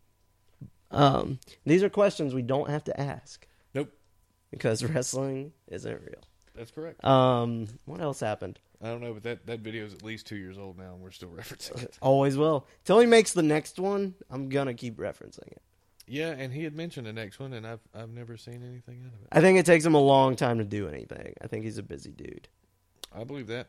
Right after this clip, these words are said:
Speaker 1: Um,
Speaker 2: He's supposedly redoing a movie that his dad did.
Speaker 1: Oh, okay. Um,
Speaker 2: I don't remember what it is now.
Speaker 1: What the shit?
Speaker 2: But I heard it on which
Speaker 1: I know
Speaker 2: one?
Speaker 1: you don't care about tag teams. We have a triple threat next week.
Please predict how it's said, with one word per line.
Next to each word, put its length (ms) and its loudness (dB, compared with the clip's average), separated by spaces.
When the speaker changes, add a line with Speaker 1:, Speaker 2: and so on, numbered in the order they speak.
Speaker 1:
Um, 580 -8
Speaker 2:
He's 140 -8
supposedly 400 -4
redoing 400 -2
a 40 -6
movie 400 -8
that 120 -14
his 160 -16
dad 280 -10
did. 200 -20
Speaker 1:
Oh, 240 2
okay. 280 -2
Um, 720 -2
Speaker 2:
I 60 -12
don't 80 -10
remember 220 -14
what 120 -12
it 80 -14
is 180 -14
now. 300 -14
Speaker 1:
What 160 -14
the 100 -10
shit? 380 -8
Speaker 2:
But 100 -12
I 40 -12
heard 220 -12
it 100 -14
on 260 -16
which 180 -14
Speaker 1:
I 60 -2
know 100 2
Speaker 2:
one? 100 4
Speaker 1:
you 60 4
don't 180 2
care 160 2
about 280 -2
tag 260 2
teams. 460 -8
We 120 -2
have 100 0
a 40 -8
triple 280 4
threat 320 2
next 260 -2
week. 340 -4